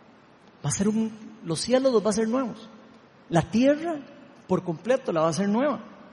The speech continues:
Toda la creación la va a hacer nueva.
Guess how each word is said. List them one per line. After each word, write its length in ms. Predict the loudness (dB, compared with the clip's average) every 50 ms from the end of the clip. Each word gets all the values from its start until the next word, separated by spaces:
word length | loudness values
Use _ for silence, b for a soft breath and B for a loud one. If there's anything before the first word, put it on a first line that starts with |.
| -20 -20 -20 -20 -20 -20 -20 -20 -20 -20 -20 -14 _ -4
Toda 220 | -2 0 2 2
la 100 | 2 0
creación 560 | 0 -2 -2 -2 -2 -2 -2 -2 -2 -6 -8 -12 -16 -20 -20 -20 -20 -20 -20 -20 -20 -20 -20 -20 -8 -4
la 100 | -2 -2
va 60 | -2
a 40 | -2
hacer 180 | -4 -4 -4
nueva. 280 | -2 -2 -2 -4 -4